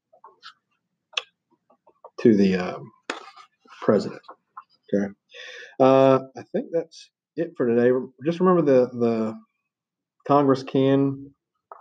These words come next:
have oversight over the bureaucracy. We're gonna talk a little bit specifically about that when we get to, um, the bureaucracy part, but, uh, the Congress does control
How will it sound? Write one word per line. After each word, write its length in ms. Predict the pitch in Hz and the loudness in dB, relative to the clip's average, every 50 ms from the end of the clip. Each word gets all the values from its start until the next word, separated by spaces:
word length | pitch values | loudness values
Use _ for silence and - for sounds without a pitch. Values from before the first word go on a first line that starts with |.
| - - - | -20 -16 -8
have 180 | - 123 123 120 | -4 -4 -2 0
oversight 420 | - 127 123 123 - - 123 120 | 0 0 0 0 0 0 2 4
over 140 | 120 120 123 | 4 4 2
the 80 | 123 117 | 2 0
bureaucracy. 560 | 117 110 110 113 113 113 - 123 - - 120 | 0 2 2 2 2 0 -2 -8 -6 -4 -4
We're 160 | 110 110 110 | -2 -2 -2
gonna 160 | 110 107 110 | -2 -4 -2
talk 180 | - 117 110 - | -2 -4 -2 -2
a 60 | 104 | 2
little 200 | 110 127 131 127 | 2 4 4 4
bit 120 | 110 - | 0 0
specifically 540 | - - 98 - - 131 127 127 - 113 110 | -6 -16 -14 -6 -4 -4 -4 -2 -2 -4 -2
about 220 | 107 110 107 107 110 | -2 -2 -4 -6 -6
that 180 | 110 110 107 110 - _ _ _ _ _ _ _ _ | -6 -6 -8 -8 -14 _ _ _ _ _ _ _ _
when 180 | - 117 117 113 | 0 2 4 4
we 100 | 110 101 | 4 4
get 240 | 104 113 117 117 117 | 6 4 4 2 2
to, 580 | - 123 117 113 110 110 107 107 107 104 104 _ _ _ _ - | 2 4 6 6 8 6 6 4 2 -2 -6 _ _ _ _ -12
um, 540 | - 101 101 98 98 98 101 104 104 104 _ _ _ _ _ _ _ _ - | -10 -10 -8 -8 -8 -8 -10 -12 -14 -16 _ _ _ _ _ _ _ _ -4
the 80 | 107 | -2
bureaucracy 580 | 98 104 107 110 117 117 113 117 - - 104 95 | 2 4 6 6 6 6 4 2 -2 -4 -6 -4
part, 300 | - 202 - 104 101 - _ - - - - - - _ _ - | -2 -2 -2 -2 -2 -6 _ -20 -20 -20 -20 -20 -20 _ _ -4
but, 160 | - 104 101 101 | -2 -2 0 0
uh, 300 | 98 98 98 98 98 98 _ _ _ _ _ _ _ _ _ - - | -2 -2 -4 -4 -6 -8 _ _ _ _ _ _ _ _ _ -20 -16
the 360 | 123 104 95 92 90 - - - _ _ - | -12 -12 -10 -10 -12 -14 -16 -18 _ _ -6
Congress 380 | - 123 123 127 123 120 113 117 | 0 2 4 4 4 4 2 4
does 240 | - 120 120 117 120 | 4 4 4 4 2
control 680 | - 107 107 - 120 117 120 120 120 123 123 120 - | -2 -4 -2 2 2 4 6 6 6 4 2 0 -6